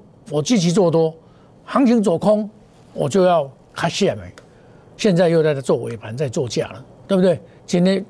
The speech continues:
拉尾盘很正常，这是表示美股今天晚上会涨。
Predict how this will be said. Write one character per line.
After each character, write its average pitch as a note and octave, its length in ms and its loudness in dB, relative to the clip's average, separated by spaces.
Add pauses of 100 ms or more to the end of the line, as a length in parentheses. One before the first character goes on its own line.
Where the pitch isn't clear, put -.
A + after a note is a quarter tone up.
(100)
拉 F3 200 2
尾 B2 180 -4
盘 A2+ 240 -14
很 C#3 160 -6
正 F3+ 180 2
常， A2 240 -8 (720)
这 G#3+ 100 0
是 F#3+ 60 2
表 D#3 160 -2
示 B2+ 100 -2
美 D#3+ 220 2
股 D#3 160 -4
今 D3+ 140 -2
天 D#3 100 0
晚 A#2 140 -4
上 C3+ 160 -6
会 A#2+ 160 -8
涨。 - 180 -14